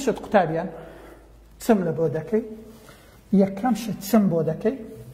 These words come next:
لێک هەڵوەشان. چێ لێک هەڵدەوەشێ لە بۆ دوو ئایۆن؟ ترش، تفت، خوێ، ئاوە گیراوە. ترش، تفت،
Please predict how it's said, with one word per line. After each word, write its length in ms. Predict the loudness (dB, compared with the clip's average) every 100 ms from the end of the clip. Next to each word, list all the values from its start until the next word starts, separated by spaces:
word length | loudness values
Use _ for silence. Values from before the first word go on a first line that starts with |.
| -18 -18 -2 2
لێک 180 | 2 2
هەڵوەشان. 540 | -2 0 -4 -6 -8 -8 -14 -20 -20 -20 -20 -20 -20 -20 -20 -20 -20 -20 -20 -20 0
چێ 160 | 6 8 8
لێک 160 | 4 4
هەڵدەوەشێ 580 | 2 4 4 2 2 2 4
لە 60 | 4
بۆ 80 | 6 6
دوو 220 | 8 8 8
ئایۆن؟ 380 | 4 4 2 0 -4 -10 -16 -20 -2
ترش، 320 | 2 2 0 -4
تفت، 320 | -4 -4 -6 -10 -2
خوێ، 200 | 0 0 0
ئاوە 260 | 0 0 -2 -2
گیراوە. 420 | -4 -4 -6 -8 -14 -20 -20 -20 -20 2
ترش، 320 | 4 4 0 -4
تفت، 300 | -4 -4 -8